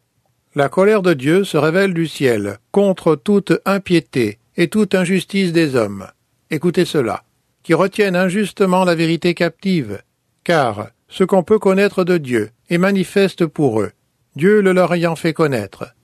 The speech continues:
En effet, les perfections invisibles de Dieu, sa puissance éternelle et sa divinité,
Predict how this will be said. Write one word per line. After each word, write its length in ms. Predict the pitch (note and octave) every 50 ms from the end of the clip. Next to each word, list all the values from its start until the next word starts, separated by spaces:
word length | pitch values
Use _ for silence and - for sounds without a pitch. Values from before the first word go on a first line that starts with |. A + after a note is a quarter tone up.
| _ _ _ _ _
En 140 | - F3+ F#3+ F#3+
effet, 440 | F#3+ - - - C#3 A#2+ G#2 F#2+ - _ _ _ _
les 140 | - C3+ C3
perfections 580 | - F3+ E3+ - E3+ D3+ C3+ - - G3 G#3+ G#3
invisibles 460 | F#3 D3+ D#3 C#3+ E3+ G#3 F#3 E3+ D#3
de 100 | C#3+ C#3
Dieu, 320 | B2+ A#2 B2 C#3 F3 F#3+ - _ _ _ _
sa 160 | - - D#3
puissance 560 | C#3 - F3 F#3 E3 - G#3 G3+ G3 F3 -
éternelle 680 | F#3 D#3+ - F3 D#3+ D3+ C#3+ D#3 D3 A#2 G#2+ G2+ G2 - _
et 120 | - F3 D#3
sa 200 | - - F#3 F3
divinité, 760 | D#3 F#3 G3 F#3+ G3 F#3 F3+ E3+ D3 - C#3+ B2+ A2+ G#2+